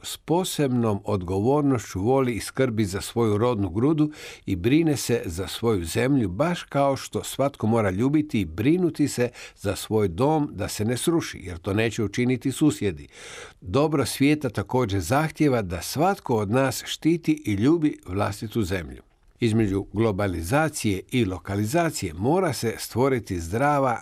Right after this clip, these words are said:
napetost. Potrebna nam je globalna dimenzija kako bismo izbjegli pad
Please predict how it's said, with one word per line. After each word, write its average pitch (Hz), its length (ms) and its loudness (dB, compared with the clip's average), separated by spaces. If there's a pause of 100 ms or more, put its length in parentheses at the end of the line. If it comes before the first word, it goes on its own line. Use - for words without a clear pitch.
napetost. 104 760 0 (400)
Potrebna 139 600 0
nam 123 220 4
je 110 260 2
globalna 143 720 2
dimenzija 123 760 2
kako 117 300 -2
bismo 101 380 -2
izbjegli 135 540 2
pad 139 380 0